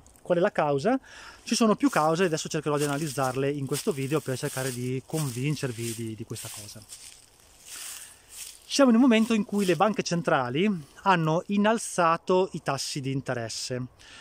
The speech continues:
Cosa vuol dire? Vuol dire che le banche stesse, per prendere denaro dalle banche centrali, le piccole banche locali, per prendere in prestito denaro dalle banche centrali, eh, gli costa di più,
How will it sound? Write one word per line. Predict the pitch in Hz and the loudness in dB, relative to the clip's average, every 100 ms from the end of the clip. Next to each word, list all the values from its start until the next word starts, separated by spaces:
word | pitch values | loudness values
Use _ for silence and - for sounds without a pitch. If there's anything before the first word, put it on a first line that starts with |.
| - | -12
Cosa | - 156 | -2 2
vuol | 156 147 | 2 2
dire? | 139 123 | 0 0
Vuol | 135 | 0
dire | 151 151 | 0 0
che | - 143 135 | 0 -2 0
le | 143 | 0
banche | 160 175 170 | 0 0 -2
stesse, | - 180 160 - 131 123 | 0 0 0 -2 -4 -6
per | 123 | -8
prendere | - 139 156 147 143 | -4 -2 0 0 -2
denaro | 139 143 147 147 | -2 0 0 0
dalle | 139 139 | 0 -2
banche | 135 139 127 | -2 -4 -6
centrali, | 135 127 151 120 107 110 | -6 -2 0 -2 -6 -12
le | 120 | -12
piccole | 113 135 131 | -10 -4 -2
banche | 123 123 127 | -2 -4 -6
locali, | - 120 107 104 - - - | -6 -8 -8 -16 -18 -20 -14
per | - 135 | -8 -2
prendere | 151 147 | 0 0
in | 147 - | -2 2
prestito | 190 - 135 131 | 2 2 -4 -4
denaro | 127 143 139 | 0 0 0
dalle | 131 | -2
banche | 131 135 135 | -2 -4 -4
centrali, | - 127 135 151 107 101 - - - - - - - _ | -8 -6 -2 -2 -4 -12 -18 -20 -20 -20 -20 -20 -20 _
eh, | - 120 117 120 117 113 - _ | -16 -14 -14 -14 -16 -18 -20 _
gli | 147 147 151 | -6 -4 2
costa | 190 - | 2 2
di | 143 | -4
più, | 151 139 247 | -2 0 0